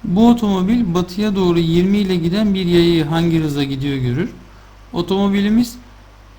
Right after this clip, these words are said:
doğuya doğru on ile gidiyor. Otomobilimizin tersi batıya on yapar. Yaya da batıya yirmi ile gidiyor. Bağıl hızımız da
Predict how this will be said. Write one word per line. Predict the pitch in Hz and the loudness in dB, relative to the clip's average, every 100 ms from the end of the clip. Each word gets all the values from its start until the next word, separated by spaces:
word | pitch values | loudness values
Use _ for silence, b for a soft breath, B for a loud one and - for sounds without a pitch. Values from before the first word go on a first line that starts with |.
| 175 | -4
doğuya | 170 180 208 202 | 0 2 2 0
doğru | 196 208 | 0 0
on | 208 208 | 0 0
ile | 180 | 0
gidiyor. | 143 123 127 185 311 | -2 -2 -2 -2 -4
Otomobilimizin | 170 190 190 185 190 196 214 | -4 -4 -2 -4 -2 -2 -2
tersi | 202 180 170 170 - 240 262 - - - - | -2 -2 -2 -4 -2 -4 -4 -10 -20 -20 -16
batıya | 160 151 170 175 208 196 | -12 -2 -2 0 -2 0
on | 185 | 0
yapar. | 165 127 147 170 - - - - - - - - - - - - - - - - - - - - - - - - - - - 196 156 | 0 -2 -4 -8 -8 -18 -20 -20 -20 -20 -20 -20 -20 -20 -20 -20 -20 -20 -20 -20 -20 -20 -20 -20 -20 -20 -20 -20 -20 -20 -18 -10 -2
Yaya | 165 214 226 | 0 2 2
da | 208 262 294 - - 175 | 2 0 -4 -16 -8 -4
batıya | 175 214 214 | -2 -2 0
yirmi | 202 190 202 | 0 0 0
ile | 180 | 0
gidiyor. | 147 123 127 160 269 - - - - - - - - - - - - - - - - - - - - - - - - - - - - - - - 175 | 0 -2 -2 -4 -6 -16 -20 -20 -20 -20 -20 -20 -20 -20 -20 -20 -20 -20 -20 -20 -20 -20 -20 -20 -20 -20 -20 -20 -20 -20 -20 -20 -20 -20 -20 -18 -8
Bağıl | 156 185 202 | -2 0 0
hızımız | 196 165 156 147 156 | 0 -2 -2 -4 -2
da | 220 233 | -2 -4